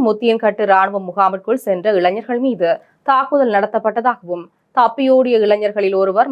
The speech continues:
மரணமடைந்துள்ளதாகவும் தெரிவிக்கப்படும் சம்பவம் தொடர்பில் இன்று கருத்து தெரிவித்த போதே அவர் இவ்வாறு தெரிவித்துள்ளார். அவர் மேலும் தெரிவிக்கையில், முல்லைத்தீவு முத்தியங்கட்டு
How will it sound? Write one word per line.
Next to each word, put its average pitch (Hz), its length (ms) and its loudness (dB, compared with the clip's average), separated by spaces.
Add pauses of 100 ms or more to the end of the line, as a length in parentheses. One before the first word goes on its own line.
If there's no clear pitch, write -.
மரணமடைந்துள்ளதாகவும் 240 1040 -2
தெரிவிக்கப்படும் 214 600 -2
சம்பவம் 262 420 2
தொடர்பில் 175 380 -4 (480)
இன்று 311 320 2
கருத்து 240 320 0
தெரிவித்த 285 340 -8
போதே 226 260 2 (100)
அவர் 196 200 -2
இவ்வாறு 262 260 0 (100)
தெரிவித்துள்ளார். 202 580 -2 (400)
அவர் 285 240 2
மேலும் 320 320 -2
தெரிவிக்கையில், 180 520 -6 (360)
முல்லைத்தீவு 302 600 2 (120)
முத்தியங்கட்டு 220 540 -2